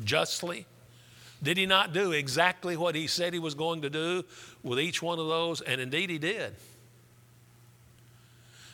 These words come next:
Here's the principle that we can take away this morning, if nothing else.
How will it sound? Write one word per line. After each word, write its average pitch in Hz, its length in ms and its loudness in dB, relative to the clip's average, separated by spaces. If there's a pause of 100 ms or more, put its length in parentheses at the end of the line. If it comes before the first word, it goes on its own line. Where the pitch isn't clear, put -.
(140)
Here's 190 360 4
the 160 100 -6
principle 156 540 -2
that 147 140 -2
we 165 120 0
can 143 180 -8
take 185 260 2
away 170 320 2
this 139 200 -2
morning, 139 320 -4
if 127 80 -6
nothing 151 340 -2
else. 165 420 -2